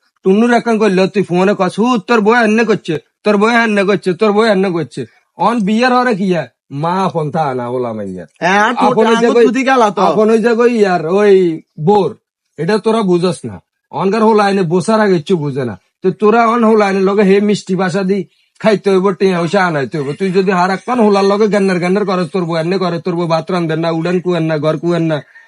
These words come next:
Speaker 1: এখন কই, কই, কই, কই, যদি গান্নার গান্নার করস, এই বউ,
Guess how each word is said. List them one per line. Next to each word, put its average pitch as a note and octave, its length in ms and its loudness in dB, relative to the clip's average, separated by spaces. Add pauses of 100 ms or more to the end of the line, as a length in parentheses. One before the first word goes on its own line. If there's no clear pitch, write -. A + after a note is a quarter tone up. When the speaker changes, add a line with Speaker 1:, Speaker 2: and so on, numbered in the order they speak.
Speaker 1:
এখন F3+ 300 0
কই, G#3 240 4
কই, G3 240 2
কই, F#3+ 220 0
কই, F#3+ 180 2 (300)
যদি F3+ 180 2
গান্নার F#3 280 2
গান্নার F#3+ 260 2
করস, G3 300 0 (300)
এই F#3+ 160 4
বউ, F3+ 340 0